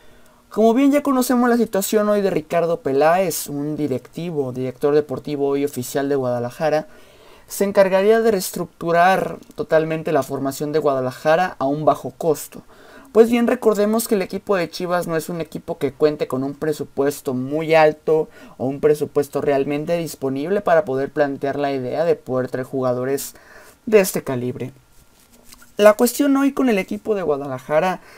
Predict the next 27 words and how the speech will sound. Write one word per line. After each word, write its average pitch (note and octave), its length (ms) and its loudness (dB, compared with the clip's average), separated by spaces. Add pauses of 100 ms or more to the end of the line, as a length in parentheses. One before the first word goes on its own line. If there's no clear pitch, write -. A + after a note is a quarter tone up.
(120)
es D#3 160 -2
que G3 120 -6
se F3 80 -6
está E3+ 260 -2
planteando E3+ 720 0
el G3 80 -6
poder D3+ 320 2
traer D#3 420 2
a F3 60 -2
Julio C#3+ 400 -2
César F3+ 540 -4
Domínguez, C3 680 -8 (380)
un G3 160 0
jugador F#3+ 560 6
de F#3 80 -2
treinta D3 320 -2
y C#3+ 60 -2
un C#3+ 140 -4
años, F3 540 -6
un D#3 160 -4
defensor D3 540 0
central D#3 600 -2
o D#3+ 40 -4
incluso D3+ 380 -6
en E3 60 -2
algunas D#3 420 -2
ocasiones D3+ 600 -4